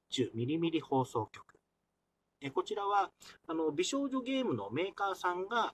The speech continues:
あの、ホームページで配信していたラジオになります。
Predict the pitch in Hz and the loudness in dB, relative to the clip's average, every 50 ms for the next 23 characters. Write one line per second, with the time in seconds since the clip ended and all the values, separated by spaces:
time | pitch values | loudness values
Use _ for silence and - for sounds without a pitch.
0 | _ - 131 120 120 120 - 202 226 247 262 269 - - 277 269 - - 107 - | _ -4 -2 0 0 0 0 0 2 4 2 2 2 0 0 0 0 -2 -6 -6
1 | - - 123 123 123 - - 127 123 117 - - 123 120 120 - - 196 175 143 | -4 -2 0 0 0 0 0 -2 -2 -2 -2 -2 -2 -2 -2 -2 -2 0 0 2
2 | 123 127 117 - 107 107 101 104 127 143 127 113 - _ - - 82 - - - | 2 0 0 0 -2 -4 -4 -2 -2 -2 -2 -4 -4 _ -14 -14 -12 -12 -14 -20
3 | - | -20